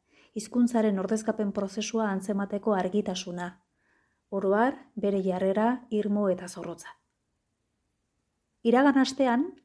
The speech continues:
Salvadorren Heriotzean kantua entzuna ahal izan zen Espainiako Kongresuan, munduko hizkuntzen egunaren kari. Espainolak diren hizkuntza guztien omenezko ekitaldi baten barruan egin zuten, jakina,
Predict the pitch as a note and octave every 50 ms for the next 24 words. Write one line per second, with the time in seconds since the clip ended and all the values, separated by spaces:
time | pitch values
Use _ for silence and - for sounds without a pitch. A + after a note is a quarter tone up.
0 | _ _ _ _ _ _ _ _ - - A3 G#3 G#3+ A#3+ B3 C4+ A#3 A3 G#3 G3+
1 | G3 F3+ G3+ A#3 A3+ A3+ - - G#3+ G3 G3 G3 F#3+ G#3+ G#3+ G#3+ G#3+ A3 A3 G#3+
2 | A3+ A#3+ A3+ G3 F#3 F#3 - - A3 G3+ G3 F#3+ G3 G3 G3 F#3+ F#3+ - F#3+ F#3+
3 | F#3+ - A3 G3+ F#3+ F#3 - G#3 G3+ G3+ G3 - A3+ G#3+ A3 F3+ F3 F3 F#3+ G#3
4 | G#3 - - G3+ F3 F3 E3+ E3+ - _ _ _ _ _ _ _ _ _ _ -
5 | F#3+ G3 G3 F#3+ A3 A3 A#3+ A3 G#3 F#3+ F#3+ - - G#3 G3+ - - A3+ A#3 A#3
6 | A#3 - G3+ F#3+ G3 G3 F#3+ G3 G3 G3+ G#3+ G#3+ G#3+ G#3+ - G3 F#3 E3 - -
7 | - _ _ _ _ _ _ _ _ _ - _ _ _ _ _ _ _ _ _
8 | _ _ _ _ - G3 - - B3+ B3+ C4 B3+ B3+ C4 B3+ A#3 A#3 A#3+ B3 B3+
9 | A#3 G#3 G3 - - - A#3+ A3+ A#3 A#3 G#3 G3 G3+ G3+ G3 - - A3+ A3+ A3+
10 | A3+ - - G#3+ G3+ G#3+ G3+ G#3 G#3+ G#3+ - - B3+ A3+ G3 F#3+ - G#3 - -
11 | G3 G3 G3+ G#3 - F#3+ F#3+ - G#3+ G#3 G3 G3 G3+ G#3+ A3 A#3 A3+ G3 E3+ F3+
12 | G3+ G#3 - - F3+ F3+ - G#3+ G3 E3+ F3 F#3 F3+ F#3 F3+ F3+ - G3+ G3+ G3
13 | F3